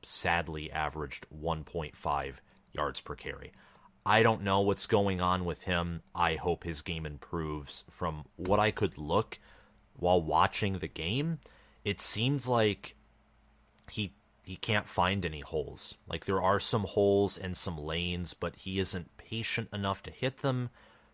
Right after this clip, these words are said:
or the offensive line still isn't doing as good of a job as they did last year opening up wide lanes. It seems like Blake Corum in this game and also against East Carolina was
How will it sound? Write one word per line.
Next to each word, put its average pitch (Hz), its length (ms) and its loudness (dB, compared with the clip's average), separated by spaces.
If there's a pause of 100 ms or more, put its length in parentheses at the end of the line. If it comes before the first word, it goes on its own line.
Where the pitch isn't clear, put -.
(340)
or 92 560 8
the 98 140 -2
offensive 90 540 2
line 82 600 -2 (160)
still 98 560 4
isn't 95 320 -2
doing 87 340 0
as 82 160 -2
good 92 160 2
of 78 100 -4
a 82 40 -4
job 78 400 0
as 78 140 -6
they 76 120 -4
did 78 300 -6
last 76 500 -4
year 78 320 -4 (380)
opening 92 400 2
up 80 160 -6
wide 80 500 0
lanes. 71 500 -8
It 92 140 -6
seems 117 380 0
like 101 180 0
Blake 101 300 0
Corum 98 500 2 (400)
in 101 180 0
this 104 260 2
game 117 360 -2 (760)
and 123 100 2
also 107 380 4
against 95 340 -2
East 107 280 -4
Carolina 95 420 2
was 90 160 -2